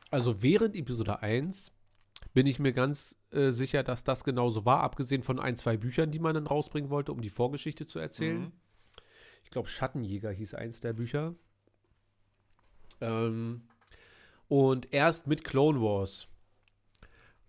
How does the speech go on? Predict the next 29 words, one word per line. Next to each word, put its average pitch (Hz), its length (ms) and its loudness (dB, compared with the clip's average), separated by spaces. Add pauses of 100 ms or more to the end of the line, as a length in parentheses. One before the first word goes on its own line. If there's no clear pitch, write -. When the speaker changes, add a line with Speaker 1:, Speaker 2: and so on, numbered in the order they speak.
Speaker 1:
kam 127 260 6
dann 123 200 6
die 123 180 0
Idee 117 260 2
auf, 120 320 0
Maul 117 320 8
vielleicht 117 420 4
noch 107 160 0
mal 113 400 6
irgendwie 113 280 2
besser 117 340 2
zu 123 120 -4
beleuchten, 113 640 0
weil 117 140 6
er 120 80 4
ja 117 180 6
schon 131 240 2
so 123 60 4
ein 113 80 2
Fanliebling 113 640 2
ist. 107 140 0
Es 127 140 0
ist - 80 -4
ähnlich 143 300 0
wie 131 60 -2
mit, 123 340 2
ähm, 117 360 2
Boba 113 240 4
Fett. - 300 2